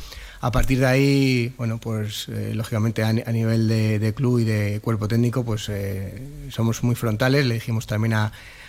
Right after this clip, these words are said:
a, no solo a Edgar, a San Román, que, que seguramente incorporaríamos a un portero más. Y en este caso, pues, Edgar, bueno, pues tiene a, la voluntad también de seguir compitiendo y, y, bueno, le, le apareció la, la opción de Zaragoza y él, bueno, nos trasladó que, que era una oferta que, que le parecía atractiva, sobre todo para salir cedido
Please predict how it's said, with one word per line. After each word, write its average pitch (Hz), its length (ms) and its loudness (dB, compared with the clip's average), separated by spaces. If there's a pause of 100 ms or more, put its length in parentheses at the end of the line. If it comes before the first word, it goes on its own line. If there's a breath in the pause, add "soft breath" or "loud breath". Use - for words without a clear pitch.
(140)
a, 113 280 2
no 131 120 4
solo 131 180 2
a 117 60 2
Edgar, 135 200 2
a 107 60 -2
San 110 140 -2
Román, 117 240 0
que, 104 240 -2
que 107 80 -4
seguramente 110 420 0
incorporaríamos 107 640 0
a 117 40 -2
un 110 60 -2
portero 110 340 0
más. 139 340 2 (160)
Y 120 80 -4
en 117 60 0
este 117 180 -2
caso, 117 240 -2
pues, 113 160 -2
Edgar, 120 320 2
bueno, 110 180 0
pues 110 160 -8
tiene 107 300 0
a, 107 240 2 (300 loud breath)
la 113 120 4
voluntad 110 400 4
también 120 280 2
de 117 80 2
seguir 113 300 0
compitiendo 139 680 4
y, 110 480 0
y, 117 40 -8
bueno, 113 220 0
le, 104 320 -2
le 104 80 -2
apareció 107 360 -2
la, 107 380 2
la 110 140 -2
opción 113 220 0
de 113 80 2
Zaragoza 117 580 0 (500 loud breath)
y 131 100 0
él, 120 60 2
bueno, 117 200 2
nos 110 180 2
trasladó 107 380 2
que, 107 280 0
que 120 100 -4
era 110 100 2
una 110 100 4
oferta 110 320 0
que, 101 400 0
que - 80 -4
le 104 100 0
parecía 104 800 2
atractiva, 120 500 2
sobre 110 220 -2
todo 113 120 -2
para 107 220 0
salir 113 240 -2
cedido 139 440 4